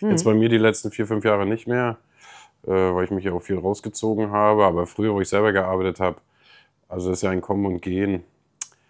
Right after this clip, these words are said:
Speaker 1: Ähm, da muss man schon bei der Sache sein und wirklich genau gucken, wer oder was will. Ob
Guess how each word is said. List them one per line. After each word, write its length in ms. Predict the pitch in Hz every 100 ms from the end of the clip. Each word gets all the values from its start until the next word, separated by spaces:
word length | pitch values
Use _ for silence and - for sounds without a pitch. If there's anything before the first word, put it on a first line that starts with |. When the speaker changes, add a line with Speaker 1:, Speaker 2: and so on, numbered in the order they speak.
| _ _ -
Speaker 1:
Ähm, 420 | 98 98 95 95
da 140 | 98
muss 180 | 101 110
man 120 | 120
schon 480 | 110 117 110 110 107
bei 100 | 107
der 140 | 107 104
Sache 240 | 107 123
sein 360 | 117 123 123 117
und 280 | 104 98
wirklich 260 | 110 104 104
genau 280 | 104 104 107
gucken, 520 | - 117 117 110 101
wer 220 | 107 107
oder 180 | 104 98
was 220 | 98 -
will. 300 | 101 104 104 95
Ob 680 | _ _ _ - _ _